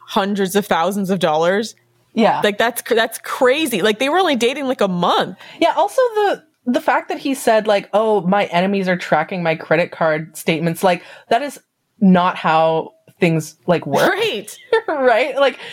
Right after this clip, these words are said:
Speaker 2: if the police can't even arrest, you know, if the police are so incompetent they can't even figure out which flight he's on so that they can arrest him,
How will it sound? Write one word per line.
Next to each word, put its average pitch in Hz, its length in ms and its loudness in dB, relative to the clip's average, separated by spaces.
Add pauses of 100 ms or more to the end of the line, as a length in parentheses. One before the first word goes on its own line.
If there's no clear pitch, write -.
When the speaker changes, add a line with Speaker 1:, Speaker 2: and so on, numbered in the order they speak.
(200)
Speaker 2:
if 269 100 0
the 302 100 -2
police 330 340 0
can't 302 220 0
even 247 200 -2
arrest, 214 340 2
you 247 100 -4
know, 254 120 2
if 262 100 -2
the 294 80 -2
police 415 260 0
are 359 60 0
so 311 160 2
incompetent 220 480 -2
they 214 80 -4
can't 220 200 0
even 196 260 -4 (240)
figure 202 320 0
out 180 80 -2
which 190 160 -2
flight 190 280 2
he's 196 160 -4
on 165 180 2
so 180 100 0
that 170 80 0
they 175 80 0
can 175 140 -4
arrest 165 360 0
him, 160 220 -2